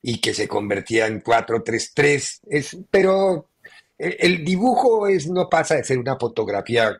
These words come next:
que cuando arranca el partido se mueven los jugadores y hasta ahí llega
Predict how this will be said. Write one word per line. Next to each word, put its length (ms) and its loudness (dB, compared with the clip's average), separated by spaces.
que 120 -6
cuando 260 -2
arranca 380 0
el 80 -6
partido 400 -4
se 140 -4
mueven 260 2
los 80 -2
jugadores 440 0
y 60 -2
hasta 220 -4
ahí 140 0
llega 420 0